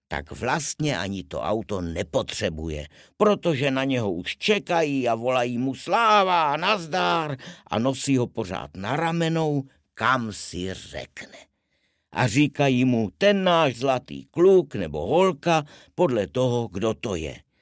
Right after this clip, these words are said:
Takže to má moc a moc dobrý,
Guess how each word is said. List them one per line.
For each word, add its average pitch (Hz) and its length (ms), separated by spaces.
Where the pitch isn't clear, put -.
Takže 202 340
to 165 180
má 87 240
moc 120 600
a 98 180
moc 127 420
dobrý, 98 580